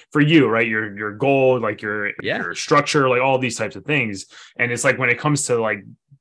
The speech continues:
Speaker 1: that perspective, I think, like, there's so much room for us to improve. That's why I'm, I,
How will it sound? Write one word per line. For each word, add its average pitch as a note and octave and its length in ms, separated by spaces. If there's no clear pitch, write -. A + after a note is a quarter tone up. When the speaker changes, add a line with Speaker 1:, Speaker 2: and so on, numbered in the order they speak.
Speaker 1:
that C3 220
perspective, A#2+ 640
I G#2+ 80
think, B2 260
like, A2 140
there's A#2 180
so C#3+ 120
much A2+ 180
room B2 240
for A2+ 160
us A2+ 140
to A2 160
improve. B2 320
That's A2+ 200
why A#2+ 180
I'm, A2 200
I, G#2+ 300